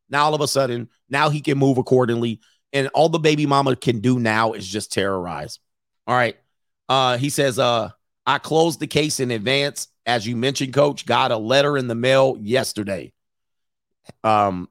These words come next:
shout out to you. Congratulations, man. All right. So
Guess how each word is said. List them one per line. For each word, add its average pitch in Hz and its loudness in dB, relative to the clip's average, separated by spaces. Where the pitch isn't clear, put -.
shout 135 0
out 117 -4
to 110 -6
you. 110 -6
Congratulations, 87 -6
man. 80 -14
All 92 -6
right. 85 -6
So 92 -4